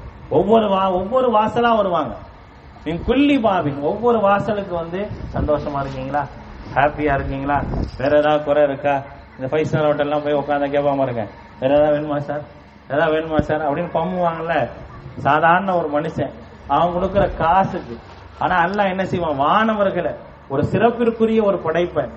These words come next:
எந்த விதமான பாவமும் குற்றையும் அடையாத அந்த படைப்பு வந்து கேட்பாங்க, "சந்தோஷமா இருக்கீங்களா,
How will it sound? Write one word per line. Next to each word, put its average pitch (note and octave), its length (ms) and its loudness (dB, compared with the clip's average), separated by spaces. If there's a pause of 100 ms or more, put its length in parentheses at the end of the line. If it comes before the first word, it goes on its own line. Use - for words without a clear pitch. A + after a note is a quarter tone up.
(320)
எந்த A3+ 360 0
விதமான A3 540 0
பாவமும் F#3+ 680 0
குற்றையும் F3+ 480 -6
அடையாத D#3 640 0 (240)
அந்த D3 240 -2
படைப்பு F3 420 0
வந்து E3 180 -4
கேட்பாங்க, C#3+ 420 -2
"சந்தோஷமா C#3+ 480 -4
இருக்கீங்களா, A#2+ 520 0